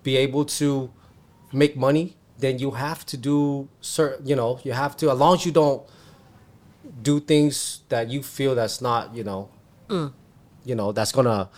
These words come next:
Speaker 1: hurt your morals and values, you know, then, then it should be okay. You know what I'm saying?
Speaker 2: Mm.
Speaker 1: I feel like there's always gonna be a debate about, "Oh, this guy's too mainstream. This
Speaker 2: Mm.
Speaker 1: guy's that." You're like,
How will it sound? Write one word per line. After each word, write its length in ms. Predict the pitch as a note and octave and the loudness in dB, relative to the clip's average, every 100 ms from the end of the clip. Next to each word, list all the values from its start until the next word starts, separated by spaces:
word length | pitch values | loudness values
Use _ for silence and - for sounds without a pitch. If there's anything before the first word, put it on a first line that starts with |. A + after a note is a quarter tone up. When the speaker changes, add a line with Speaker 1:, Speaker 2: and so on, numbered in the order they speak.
| - - - _ | -20 -20 -20 _
Speaker 1:
hurt 380 | - - D#3+ - | -18 2 2 4
your 80 | C3+ | 4
morals 400 | A#2+ C3 B2+ A#2 | 6 8 8 4
and 100 | G#2+ | 2
values, 560 | A#2 C3 A#2 G#2 G2+ - | 4 4 2 -2 -6 -4
you 80 | |
know, 240 | A2 A2+ C3+ - | -2 0 -2 -6
then, 360 | - A2+ A2+ A2 - _ _ - _ - | -4 -2 -2 -8 -14 _ _ -20 _ -8
then 180 | A2+ A#2+ | -6 -4
it 80 | |
should 180 | A#2+ D#3 | -4 -4
be 120 | C#3 C#3 | 0 0
okay. 360 | C3 D3+ B2+ - _ | 0 -2 -4 -10 _
You 100 | G#2+ | -6
know 80 | A2 | -6
what 120 | A2 | -4
I'm 40 | |
saying? 160 | A#2 B2+ - - | -6 -6 -8 -10
Speaker 2:
Mm. 260 | F3 C#3+ C#3+ - - - | -6 -6 -10 -20 -20 -20
Speaker 1:
I 40 | |
feel 140 | - D3 | -2 0
like 140 | B2+ | 2
there's 160 | B2 C#3+ | 0 0
always 180 | D3 | 0
gonna 160 | B2 A#2+ | 0 -2
be 120 | A2 | -2
a 40 | G#2+ | -4
debate 400 | A2 G2 A2+ A2 | -4 -4 -4 -4
about, 380 | F#2 F#2+ - - - - - - - | -6 -8 -8 -18 -20 -20 -20 -14 -6
"Oh, 220 | A2 A#2+ | -4 -2
this 140 | A#2+ | -4
guy's 260 | - A#2 A2 | -4 -6 -4
too 160 | - | -6
mainstream. 720 | B2+ B2 B2 - - B2 G#2+ G2+ | -2 -2 -2 -4 -6 -4 -4 -6
This 140 | A#2+ | -4
Speaker 2:
Mm. 40 | |
Speaker 1:
guy's 220 | D#3 B2+ A#2 | 0 0 0
that." 280 | C3+ C3+ B2 | -4 -6 -2
You're 80 | |
like, 240 | D3 C#3+ | 2 2